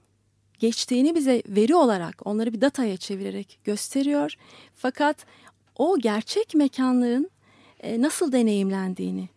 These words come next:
kadınların o mekanlarda bir anlamda bir emekçi olarak, e, neler yaşadığını bize gösteremiyor. Dolayısıyla bir nesnellik var, evet.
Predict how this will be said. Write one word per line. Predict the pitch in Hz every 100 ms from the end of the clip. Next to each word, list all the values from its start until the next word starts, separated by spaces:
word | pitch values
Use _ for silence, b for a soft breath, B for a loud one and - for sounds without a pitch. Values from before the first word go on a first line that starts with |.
| _
kadınların | - 240 285 285 285 285 320 B B B
o | -
mekanlarda | 277 285 - 269 262 254 240 240 226 254 b b -
bir |
anlamda | 240 254 254 247 247
bir | 233 247 -
emekçi | 226 240 - 320
olarak, | 269 214 196 214 _ b b b b
e, | 202 202 208 - - -
neler | 226 262 320
yaşadığını | 277 226 - 208 202 202 233 302 b b b -
bize | 233 269 285 - _ _ - - _
gösteremiyor. | 233 - 285 294 294 226 185 - B B B
Dolayısıyla | 240 254 277 285 - 381 370 330
bir | 269
nesnellik | 247 - 285 285 294 -
var, | 262 220
evet. | 214 185 - -